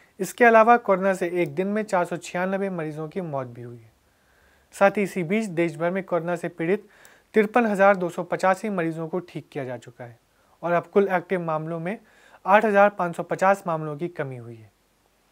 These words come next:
देश भर में अब कोरोना के मामलों की संख्या बढ़कर बयालीस लाख उनतीस हजार तीन सौ तेरह हो गई है, जिनमें से अब तक एक लाख बाईस हजार छः सौ सात मरीजों की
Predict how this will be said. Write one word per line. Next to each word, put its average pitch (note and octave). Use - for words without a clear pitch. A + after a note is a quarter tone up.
देश G3+
भर A#3
में A#3
अब A#3
कोरोना G3
के G3
मामलों F3
की E3+
संख्या E3
बढ़कर F3+
बयालीस D#3+
लाख F#3+
उनतीस D#3
हजार E3+
तीन D#3+
सौ D3
तेरह D3+
हो B2
गई A#2+
है, A#2
जिनमें G3+
से A3
अब G#3
तक G#3
एक G3
लाख G3
बाईस F3
हजार F#3
छः F3+
सौ D#3
सात F3
मरीजों D3+
की A3+